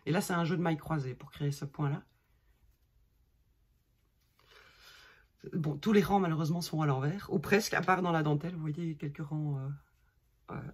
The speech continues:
à l'endroit. Et donc, on refait une section de points texturés, une section de dentelle,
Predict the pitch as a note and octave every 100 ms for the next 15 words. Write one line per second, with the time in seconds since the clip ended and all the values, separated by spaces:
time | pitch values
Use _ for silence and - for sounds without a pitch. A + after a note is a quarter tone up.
0 | - C#3 C#3 C3 D#3+ A3 _ - D#3+ D3
1 | D3+ G#3 - G3 F3+ D#3+ _ - D#3+ D3+
2 | D3 - D3+ D3 - - C3+ D#3+ - E3
3 | D#3 C#3+ C3 - C#3+ - - D3 F#3 A3
4 | - - _ - F#3 - E3 - E3 D3
5 | D3 F3+ G3